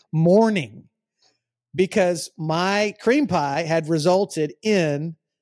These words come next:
this fr-, fearful, fr-, frightful experience that I was like, "Oh my God, what happened?" But yet, I think what we run into is we're running into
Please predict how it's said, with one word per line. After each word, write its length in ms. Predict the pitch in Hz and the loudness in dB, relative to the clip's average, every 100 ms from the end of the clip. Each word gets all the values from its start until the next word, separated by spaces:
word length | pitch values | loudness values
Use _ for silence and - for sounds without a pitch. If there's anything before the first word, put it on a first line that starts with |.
| _ _ | _ _
this 360 | 127 160 - - _ _ - - - | -2 -2 -2 -8 _ _ -20 -12 -4
fr-, 120 | 190 - - | -4 -4 -10
fearful, 540 | 220 214 240 - 233 226 | -4 -2 -4 -2 -2 -2
fr-, 220 | - 190 - - | -8 -10 -10 -8
frightful 460 | 175 220 - 214 | -6 -6 -6 -6
experience 840 | 202 - - 269 277 175 151 - - _ - - | -8 -10 -10 -4 -2 -2 -4 -12 -16 _ -16 -2
that 100 | 190 | 0
I 60 | |
was 140 | 202 180 | 0 -2
like, 160 | 170 - | -6 -6
"Oh 400 | 202 247 254 254 | 2 4 4 0
my 300 | 226 226 240 | 0 0 -2
God, 280 | 226 247 190 | -2 -2 -2
what 340 | 185 226 277 | 2 2 0
happened?" 580 | 170 240 311 - 131 - _ _ _ _ _ _ - | -6 -6 -6 -8 -20 -20 _ _ _ _ _ _ -8
But 240 | 151 220 | -4 -4
yet, 380 | 185 262 320 208 170 | -2 0 0 -2 -6
I 60 | |
think 280 | 175 254 240 | -6 -6 -2
what 160 | 208 214 | -4 -2
we 100 | 190 | -2
run 200 | 196 208 | -2 -2
into 380 | 349 - 180 160 | -4 -2 -2 -2
is 160 | 165 | -6
we're 140 | 147 156 | -4 -4
running 460 | 147 190 277 262 196 | -4 -4 -4 -4 -4
into 680 | 180 180 - 170 160 156 | -4 -4 -4 -2 0 -2